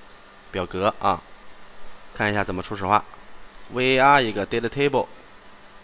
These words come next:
然后点这个 class，是不是啊？哎，这是个 class，对吧？这是 jQuery 啊，这样就初始化了。我先把它复制过来，复制过来，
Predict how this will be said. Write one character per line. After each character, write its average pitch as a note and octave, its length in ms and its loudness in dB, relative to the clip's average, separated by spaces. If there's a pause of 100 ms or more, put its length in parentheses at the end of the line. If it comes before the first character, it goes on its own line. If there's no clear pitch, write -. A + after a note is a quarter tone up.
(300)
然 G2+ 120 -4
后 G#2 100 0 (100)
点 F2+ 320 2
这 A#2 100 -4
个 G#2 160 0
class， B2+ 500 8 (100)
是 - 100 -6
不 B2 60 2
是 A#2+ 80 6
啊？ G2+ 260 8
哎， G2+ 160 2
这 G#2+ 100 -2
是 A2+ 140 0
个 A2 40 -6
class， C#3 340 10 (120)
对 A2 100 2
吧？ F#2+ 220 6
这 G#2 120 -4
是 G2+ 80 -10
jQuery A2+ 440 2
啊， G2 200 4 (400)
这 - 100 0
样 A#2 140 6
就 G#2+ 80 0
初 A2 140 -6
始 G2+ 80 -2
化 G#2 160 8
了。 G2 180 2
我 G#2+ 80 -12
先 G#2 100 -8
把 G2+ 80 2
它 G2+ 60 2
复 - 180 -6
制 G#2 80 -4
过 E2+ 140 -4
来， C#2 80 -8 (840)
复 - 140 -10
制 G#2+ 80 -6
过 F2+ 120 -2
来， D2+ 80 -4